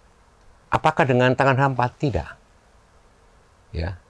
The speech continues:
turun sebagai jembatan agar program-program dari pemerintah pusat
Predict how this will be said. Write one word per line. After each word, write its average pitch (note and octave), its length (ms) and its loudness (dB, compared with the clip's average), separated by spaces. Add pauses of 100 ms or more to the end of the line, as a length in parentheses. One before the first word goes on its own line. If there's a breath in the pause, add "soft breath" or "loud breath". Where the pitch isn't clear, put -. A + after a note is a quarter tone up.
(400)
turun C#3 400 2
sebagai G#2+ 400 0
jembatan F#2+ 720 -2 (1200)
agar D3+ 400 0
program-program A#2+ 1120 0 (480)
dari G#2 320 2
pemerintah G2 480 2
pusat F#2+ 580 0